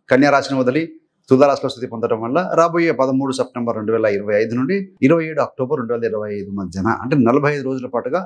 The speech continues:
ఎలాంటి శుభాశుభ ఫలితాలు ఇవ్వబోతున్నారో చూద్దామండి. కుంభరాశికి అధిపతి శని, ముఖ్యంగా ఏంటంటే ఏలినాటి శని మీకు ఇంకా రెండు సంవత్సరాలు, రెండు నెలల పాటుగా ఉంటుందండి. చివరి ఫేజ్లో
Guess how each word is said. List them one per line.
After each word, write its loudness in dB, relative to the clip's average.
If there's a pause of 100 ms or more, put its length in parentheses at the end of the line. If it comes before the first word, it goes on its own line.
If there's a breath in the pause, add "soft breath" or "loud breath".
(160)
ఎలాంటి 2 (400 soft breath)
శుభాశుభ 2
ఫలితాలు 0
ఇవ్వబోతున్నారో -4 (180)
చూద్దామండి. 0 (240)
కుంభరాశికి 4
అధిపతి -4 (500)
శని, 2 (440)
ముఖ్యంగా 4
ఏంటంటే 0 (160)
ఏలినాటి 0
శని -2 (320)
మీకు -2
ఇంకా 4 (100)
రెండు -6
సంవత్సరాలు, -2
రెండు -4
నెలల 2
పాటుగా 0 (100)
ఉంటుందండి. -10 (320)
చివరి 4
ఫేజ్లో 0